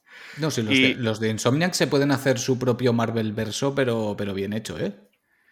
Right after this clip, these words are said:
Speaker 2: A ver, es que para hacer un universo cinematográfico basado en cómics, la base de todo eso es hacer lo que hizo Marvel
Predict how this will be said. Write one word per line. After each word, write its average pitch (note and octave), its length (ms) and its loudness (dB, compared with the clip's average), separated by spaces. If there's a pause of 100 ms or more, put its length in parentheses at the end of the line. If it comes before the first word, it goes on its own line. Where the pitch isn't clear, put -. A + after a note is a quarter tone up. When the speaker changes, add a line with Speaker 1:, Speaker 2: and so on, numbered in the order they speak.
(300)
Speaker 2:
A C3 100 4
ver, A#2+ 320 4
es - 180 -6
que F#3+ 120 -2
para C#3 220 4
hacer C#3 220 0
un F3+ 80 -4
universo C#3+ 460 2
cinematográfico A2+ 1300 0 (460)
basado B2+ 360 2
en G#2+ 100 0
cómics, C3+ 500 -4 (360)
la A#2+ 180 4
base D3+ 240 4
de D#3+ 80 4
todo C3 280 0
eso C#3+ 280 2
es D#3 220 -2
hacer C3+ 320 0
lo B2+ 140 0
que A#2 140 -2
hizo A2 260 -2
Marvel F3+ 440 2